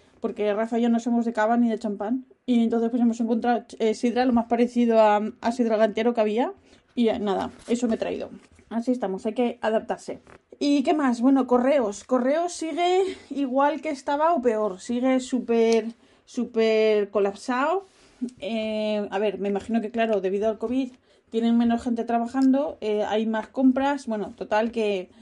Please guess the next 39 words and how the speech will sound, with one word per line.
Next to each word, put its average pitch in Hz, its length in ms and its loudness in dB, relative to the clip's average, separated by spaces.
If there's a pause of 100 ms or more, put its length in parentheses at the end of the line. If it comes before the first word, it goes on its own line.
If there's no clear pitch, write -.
(140)
sigo 254 340 -2
sin 240 220 2
saber 214 220 0
nada 220 280 2
del 202 180 0
paquete 196 760 -2
de 202 140 -8
la 202 120 -2
pluma 202 280 -6
que 185 60 -10
está 190 540 -4 (260)
por 214 120 -2
ahí 208 180 2
perdida. 226 480 -2 (320)
Supongo 220 440 -2
que 220 100 0
llegará 202 800 0 (260)
en 226 160 -2
febrero 202 580 0 (420)
o 208 100 -2
en 202 80 -2
marzo. 247 420 -4 (360)
Me 214 100 -4
da 214 100 2
igual, 190 360 0
mientras 190 300 -4
llegue 190 240 -2
ya. 196 280 -6
Ya 196 120 -6
solo 196 300 -4 (180)
pido 202 240 4
que 185 120 -6
llegue, 190 380 -4 (100)
cuando 190 300 -4
sea, 220 300 -4
pero 196 180 -6
que 180 120 -10
llegue. 190 320 -6 (400)
Y 240 560 0